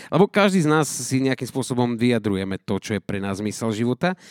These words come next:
E, niekto, pre niekoho je, povedzme, z-, zmyslom života, niekto to pomenúva, e, vierou, niekto to pomenúva dobrým životom, niekto hovorí, že zmysel života je, sú, povedzme, jeho deti a tak ďalej. Ak by ste mali pomenovať vy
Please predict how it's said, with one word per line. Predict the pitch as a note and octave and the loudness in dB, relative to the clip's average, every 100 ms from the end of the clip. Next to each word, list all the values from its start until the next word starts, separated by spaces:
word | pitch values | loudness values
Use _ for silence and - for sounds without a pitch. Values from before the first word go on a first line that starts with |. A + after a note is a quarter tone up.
| - - - | -20 -20 -20
E, | - A2+ A2 | -6 0 2
niekto, | A2 A#2 G#2+ - A2 | 2 0 0 0 -2
pre | - A#2+ | 0 -2
niekoho | A2+ - G#2+ A2 | -2 -2 0 2
je, | G#2+ F#2 | 0 -4
povedzme, | - A2 G#2 A2 | -4 -2 -2 -4
z-, | G2 G#2+ G#2 | -6 -8 -6
zmyslom | A2 - G#2+ G2 | -6 -4 -6 -4
života, | G#2+ G#2 - G#2 | -2 -4 -4 -8
niekto | G#2+ - | -6 -8
to | G#2+ | -6
pomenúva, | G#2 G#2 G#2 G2+ G2+ - - - | -6 -4 -2 -2 -4 -10 -20 -8
e, | G#2+ | -4
vierou, | G2+ A#2 C3 A#2+ G#2 | 0 2 4 4 2
niekto | G2 G#2 - | 0 -6 -4
to | A#2 G#2+ | -4 -4
pomenúva | - G#2 G#2 G#2 G2 G#2 | -6 -4 -4 -4 -4 -6
dobrým | F#2 G#2 G2 G#2+ | -2 -4 -2 -4
životom, | G2 F2+ G2 G2 G2+ F#2+ | -4 -4 -6 -6 -10 -10
niekto | G#2 - - G2+ - - - - | -10 -10 -8 -8 -8 -20 -20 -10
hovorí, | G2+ G2+ | -4 -2
že | G2+ G2 | -2 -4
zmysel | G2 F#2 G#2+ | -6 -8 -8
života | G2+ G2+ G2+ - G2+ G2+ | -8 -6 -8 -8 -12 -10
je, | G2+ G#2 G2+ - G#2+ | -10 -10 -10 -10 -12
sú, | - G#2 | -8 -8
povedzme, | G2+ G2+ G#2 | -6 -6 -4
jeho | G2 G2+ | -4 -4
deti | A#2 - A2 | -4 -6 -8
a | G#2 | -8
tak | G2+ | -6
ďalej. | A#2+ A#2 A#2 - - | -6 -4 -8 -12 -20
Ak | - A2 | -10 -8
by | A2+ | -6
ste | |
mali | B2 A2+ | -4 -4
pomenovať | A2+ A2+ A2+ A2 G2+ G2+ | -4 -6 -4 -4 -4 -8
vy | G#2+ A2 | -4 -6